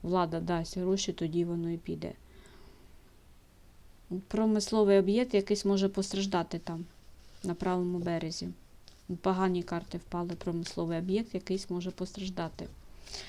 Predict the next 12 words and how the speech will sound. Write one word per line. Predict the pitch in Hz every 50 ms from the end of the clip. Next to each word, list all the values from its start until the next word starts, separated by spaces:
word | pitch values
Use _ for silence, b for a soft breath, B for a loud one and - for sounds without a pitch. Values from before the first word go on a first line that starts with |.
| B B B B B B B B B B B B B B - -
Так, | - 220 214 196 180 175 170
дивимося | 170 180 220 247 240 233 233 226 220 214 214 202 - - - 214 208 196 196 196
торгіве-, | 196 - 208 196 202 196 208 202 185 190 190 175 170 - -
торгівлю | - 208 202 196 190 196 190 190 180 190 196 208
на | 208 208 208
правому | 202 - 226 214 214 202 208 202 202 202
березі, | 202 190 208 208 202 202 196 196 196 185 190 196 190 180 - - - -
відкриту | 190 - - - 196 190 190 185 - - 175
на | 180 180 180 175 170 165 160 160 -
вулиці, | - 160 175 180 175 175 185 190 - - - 202
вуличної | 202 196 202 202 196 196 196 - - - 196 190 190 190
ринки. | 185 190 190 185 190 190 - 190 185